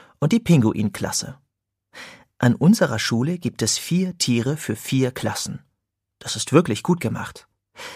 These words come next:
Wenn nämlich eine Klasse fertig wird und die Kinder die Schule wechseln, dann wandert das Tier in die erste Klasse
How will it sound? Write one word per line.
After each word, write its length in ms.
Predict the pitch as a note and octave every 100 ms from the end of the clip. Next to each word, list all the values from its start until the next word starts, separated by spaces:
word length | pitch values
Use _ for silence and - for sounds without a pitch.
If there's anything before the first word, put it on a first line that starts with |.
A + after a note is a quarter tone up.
| - _
Wenn 240 | A2+ C3+
nämlich 320 | G3 D3 A2+ -
eine 140 | A2
Klasse 400 | - A#2 A#2+ G#2
fertig 500 | - C3 - B2+ -
wird 420 | G#2+ - - - _ _
und 180 | C3 A2+
die 100 | -
Kinder 260 | D#3 D#3+
die 120 | -
Schule 320 | - - F#3+ A#2+
wechseln, 520 | B2 - B2+ C3 C3+ - - - _
dann 240 | G2+ A2
wandert 340 | A2 E3+ A3 D#3+
das 160 | -
Tier 420 | - B2 C#3+ F#3
in 120 | D3+ C#3
die 180 | B2 -
erste 340 | D3+ - G#2
Klasse 500 | - - - - -